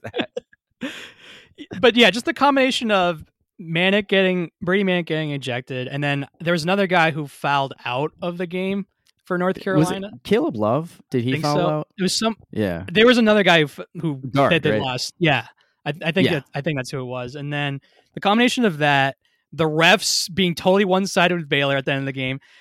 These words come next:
Speaker 2: and then also just Baylor's press defense, along with North Carolina's
Speaker 1: Mm-hmm.
Speaker 2: horrible <laughs> inbounds passes. The combination
Speaker 1: Yeah.
Speaker 2: of all of those things ga-, you know, happened with, uh,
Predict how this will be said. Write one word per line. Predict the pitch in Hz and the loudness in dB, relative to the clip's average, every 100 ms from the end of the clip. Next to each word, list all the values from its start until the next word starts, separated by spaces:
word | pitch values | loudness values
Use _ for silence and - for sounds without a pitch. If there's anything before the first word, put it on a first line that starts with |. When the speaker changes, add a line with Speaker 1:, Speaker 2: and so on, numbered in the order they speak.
| - | -8
Speaker 2:
and | 196 | 0
then | 285 320 | 2 2
also | 233 247 302 | 2 0 -4
just | 214 220 214 - _ - 202 | -4 -4 -4 -6 _ -14 -6
Baylor's | 175 185 214 220 214 156 - _ - | 0 2 2 2 0 -4 -12 _ -18
press | - 175 190 - | -4 -2 -2 -4
defense, | - 170 - 214 214 | -4 -4 -2 -2 -2
along | - 170 190 208 | -2 0 2 2
with | 208 175 - _ - | 2 0 -2 _ -6
North | 165 165 196 | 0 0 2
Carolina's | 190 180 170 110 | 2 2 2 -2
Speaker 1:
Mm-hmm. | 104 | -4
Speaker 2:
horrible | - 175 185 175 165 | 2 4 4 2 2
<laughs> | |
inbounds | 139 165 180 208 202 - | -2 -2 2 2 2 0
passes. | 190 196 - 226 226 - - 202 | 0 0 -2 -10 -10 -10 -8 -6
The | |
combination | 196 220 269 302 247 | -2 0 2 2 2
Speaker 1:
Yeah. | 208 180 | 0 2
Speaker 2:
of | |
all | 190 202 | 4 4
of | 185 175 | 2 -4
those | - - - | -12 -10 -2
things | 180 143 135 127 - _ _ _ _ - 160 - _ _ _ _ _ _ _ _ | 0 0 -6 -10 -16 _ _ _ _ -12 -12 -14 _ _ _ _ _ _ _ _
ga-, | 208 196 214 - 330 311 | 0 0 -2 -14 -20 -12
you | 285 185 | -4 0
know, | 147 127 - - | -2 -4 -16 -2
happened | 202 196 190 170 | 0 0 0 2
with, | 160 147 | 2 2
uh, | 139 135 127 | -2 -4 -6